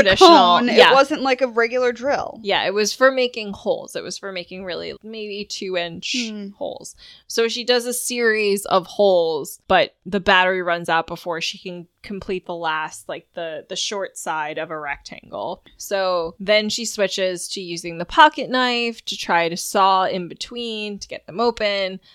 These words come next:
Speaker 1: The pocket knife blade snaps, which honestly, I thought that would happen a lot sooner. It's a pocket knife.
Speaker 2: Yeah.
Speaker 1: It's not that sharp. So I was impressed that it lasted as long as it did.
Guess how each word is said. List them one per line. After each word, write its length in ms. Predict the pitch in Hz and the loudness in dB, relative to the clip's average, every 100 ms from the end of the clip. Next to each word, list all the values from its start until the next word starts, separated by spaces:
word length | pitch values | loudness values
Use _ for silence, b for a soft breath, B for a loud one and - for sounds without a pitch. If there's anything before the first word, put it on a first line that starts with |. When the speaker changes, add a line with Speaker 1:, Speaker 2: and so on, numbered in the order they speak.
| b b | b b
Speaker 1:
The 100 | - - | -14 -14
pocket 500 | - 190 196 190 170 | -8 -2 -2 -2 -10
knife 320 | 185 185 180 _ | -10 -10 -10 _
blade 520 | 196 190 180 180 175 | -6 -4 -4 -8 -8
snaps, 680 | - - 202 185 180 - - B B B | -12 -6 0 2 2 -2 -12 B B B
which 300 | 190 - - - | -4 -6 -8 -4
honestly, 500 | 208 226 220 226 196 | -2 -2 -4 -2 0
I 140 | - 190 | 2 2
thought 200 | 185 175 | 0 0
that 140 | 147 | -2
would 80 | 147 | -2
happen 300 | 175 170 170 | -4 -6 -8
a 80 | 165 | -6
lot 260 | 156 - | -4 -4
sooner. 380 | - 180 165 160 | -8 -8 -6 -6
It's 180 | - 170 | -6 -6
a 80 | 202 | -6
pocket 480 | - - - - - | -6 -12 -12 -14 -12
knife. 300 | - - 208 | -12 -10 -4
Speaker 2:
Yeah. 200 | 180 175 | -2 -2
Speaker 1:
It's 120 | 208 | -2
not 360 | 202 190 185 175 | 2 2 0 2
that 240 | 160 - - | 2 0 -6
sharp. 460 | - - - - | -6 -6 -8 -10
So 520 | - - 147 131 104 - - | -10 -6 -4 -4 -6 -8 -6
I 120 | 170 | -4
was 260 | 175 185 - | -4 -6 -6
impressed 480 | 202 220 214 180 - | -4 0 2 2 0
that 120 | 214 | -2
it 120 | 185 - | -2 -4
lasted 400 | 143 147 - 180 | -4 -4 -6 -10
as 160 | 175 | -8
long 220 | 170 160 | -8 -6
as 100 | 180 | -8
it 100 | 170 | -10
did. 360 | - 65 82 202 | -10 -8 -8 -10